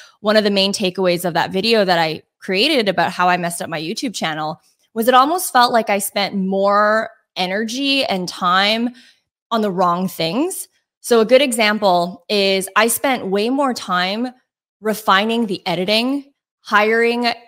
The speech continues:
video editors, um, clean, like, changing the thumbnails, doing all the fancy things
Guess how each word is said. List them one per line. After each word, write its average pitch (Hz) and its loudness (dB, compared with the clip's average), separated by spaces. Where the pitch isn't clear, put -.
video 185 0
editors, 240 0
um, 175 -2
clean, 247 -4
like, 180 -4
changing 247 0
the 175 0
thumbnails, 240 2
doing 214 -2
all 214 4
the 247 -4
fancy 196 -2
things 196 -6